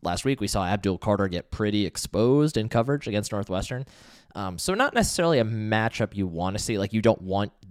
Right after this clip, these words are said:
your linebackers to be stressed that much. So I am interested to see, um, and I did mean to mention also before from listening to the podcast with Ace, Michigan starting right tackle is out. Um, uh, it's, no, he's not the one that's out for the year. Erick All is out for the year.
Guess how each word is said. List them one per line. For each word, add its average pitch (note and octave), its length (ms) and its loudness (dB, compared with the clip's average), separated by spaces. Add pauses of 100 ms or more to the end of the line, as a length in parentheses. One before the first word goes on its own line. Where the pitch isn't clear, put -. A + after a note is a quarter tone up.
your G#2+ 140 0
linebackers F#2+ 560 0
to F#2+ 80 -10
be E2+ 80 -6
stressed - 360 -4
that F#2+ 140 -4
much. A2+ 280 -4 (420)
So - 160 -4
I G#3+ 60 6
am C4+ 120 2
interested G#3 420 -2
to D3 60 -4
see, B2 540 2 (560)
um, G#2+ 340 0
and C#3 120 2
I - 20 6
did F3+ 160 4
mean D#3 140 2
to B2+ 80 -2
mention A2+ 240 -2
also G#2 180 0
before F#2 260 -4
from G2 140 -8
listening G2 300 -2
to F2+ 40 -2
the - 80 -6
podcast F#2+ 360 -2
with - 140 -14
Ace, G2 420 -2 (100)
Michigan C3 320 0
starting A2 240 2
right G#2+ 160 2
tackle A2 400 2
is F2+ 320 -4 (140)
out. A2 320 -2 (180)
Um, D#2+ 640 -6 (680)
uh, G2 260 0
it's, - 220 -6 (100)
no, A#2+ 380 2
he's A#2 140 0
not G#2+ 120 0
the G#2 60 -2
one F#2+ 80 2
that's F2+ 100 -4
out E2+ 140 -4
for F#2 80 -6
the F2 60 -4
year. D#2+ 100 -6
Erick A#2 240 4
All G2+ 140 4
is F#2+ 100 0
out F2+ 100 -2
for G2 100 -6
the F2 80 -6
year. F2 140 -4